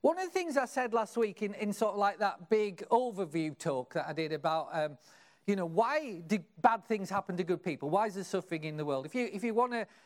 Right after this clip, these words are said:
uh, listen to that, then it, it's on Facebook Live, it's on our website, you, you can hear it, you can watch it, whatever.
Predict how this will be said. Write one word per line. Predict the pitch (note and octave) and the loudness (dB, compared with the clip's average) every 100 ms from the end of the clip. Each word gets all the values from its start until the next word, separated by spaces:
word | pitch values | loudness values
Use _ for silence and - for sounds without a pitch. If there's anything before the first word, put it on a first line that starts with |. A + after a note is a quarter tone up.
| _ _ _ - | _ _ _ -4
uh, | F#3+ D3+ - - _ _ _ _ _ | -4 -4 -14 -20 _ _ _ _ _
listen | G3 C4+ - B3+ | -2 -2 -2 -2
to | A3+ | 0
that, | G#3+ G#3+ G#3 G3 - | 4 4 4 -4 -2
then | G3+ G3+ F#3 - _ _ | 0 0 -4 -16 _ _
it, | - G3 | -4 -4
it's | F#3+ F#3 | -4 -2
on | F#3 E3+ | -2 -2
Facebook | G#3+ G3 - F#3+ | -2 -2 -2 0
Live, | G3 G#3 G#3 G3 E3+ | 2 4 2 0 -8
it's | E3 F3+ | -4 -4
on | E3+ | -2
our | E3 | -2
website, | D#3+ F3 E3 - F3+ E3+ E3 - | 0 -2 -2 0 2 2 -2 -8
you, | E3 - | -10 -6
you | E3 | -6
can | D#3 D#3 | -4 -4
hear | D3 F#3+ F#3 | 0 0 0
it, | F3+ | -2
you | E3+ D#3 | -4 -6
can | D#3 D3+ | -4 0
watch | F3 - - | 0 0 -4
it, | E3+ D#3+ _ - | -4 -4 _ -12
whatever. | - E3 E3 D#3+ D#3+ E3 | 0 0 0 -2 0 -2